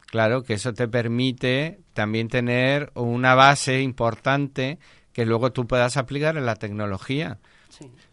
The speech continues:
Speaker 1: Porque en muchas cosas, eh, la tecnología de alimentos se basa perfectamente en muchas reacciones químicas, bioquímicas y comportamientos microbiológicos.
Speaker 2: Bueno, para mí tecnología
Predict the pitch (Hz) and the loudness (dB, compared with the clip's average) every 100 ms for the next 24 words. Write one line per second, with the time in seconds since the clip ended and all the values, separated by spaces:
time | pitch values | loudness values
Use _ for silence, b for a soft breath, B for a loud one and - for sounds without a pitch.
0 | - 123 104 120 117 127 113 117 113 117 | -4 -2 0 2 2 2 2 2 0 -4
1 | - 127 117 127 127 147 - - 120 120 | -2 -2 0 2 2 0 -6 -8 -6 -4
2 | 117 117 120 113 110 107 110 110 104 107 | -2 -4 -4 -4 -2 0 0 0 -2 -6
3 | 104 110 107 104 - 113 113 110 110 107 | -8 -8 -6 -6 -4 -4 -2 -4 -6 -6
4 | 120 - 110 110 - 117 110 92 104 - | -8 -6 -4 -4 -4 -8 -8 -10 -12 -10
5 | 107 104 101 120 120 - 107 101 110 131 | -8 -10 -10 -10 -10 -10 -8 -8 -10 -12
6 | - 110 113 117 110 101 - 110 113 110 | -10 -10 -6 -4 -4 -8 -6 -6 -6 -10
7 | - 123 127 127 131 135 117 104 - 127 | -4 -2 0 0 0 -2 -4 -8 -4 -4
8 | 135 131 127 147 - 107 113 98 104 101 | -2 -2 -2 -4 -8 -10 -10 -10 -8 -8
9 | 104 101 120 113 110 98 98 120 - 160 | -6 -6 -6 -6 -6 -6 -6 -8 -8 -10
10 | 101 - 190 180 151 147 156 160 175 170 | -10 -14 -12 -10 -10 -8 -8 -6 -4 -4
11 | 139 | -6